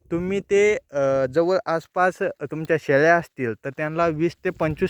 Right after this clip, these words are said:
मिली, अ, सकाळ सकाळचं देऊ शकता. आणि, अ, जर, अ, तुमचे असं लहान जर असतील,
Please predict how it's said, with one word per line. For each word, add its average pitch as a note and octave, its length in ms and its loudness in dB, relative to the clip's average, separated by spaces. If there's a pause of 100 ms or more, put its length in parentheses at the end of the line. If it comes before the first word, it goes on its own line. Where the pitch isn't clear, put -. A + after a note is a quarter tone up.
मिली, F3+ 380 2 (120)
अ, C3+ 320 0
सकाळ F3+ 340 -2
सकाळचं D#3+ 520 0
देऊ F3+ 240 6
शकता. D3 420 -4 (720)
आणि, F3+ 480 -2 (140)
अ, C3+ 160 2
जर, E3+ 260 4
अ, - 240 -4 (500)
तुमचे D3 280 -4
असं E3 360 2
लहान C#3+ 380 2
जर F3 160 4
असतील, E3 500 0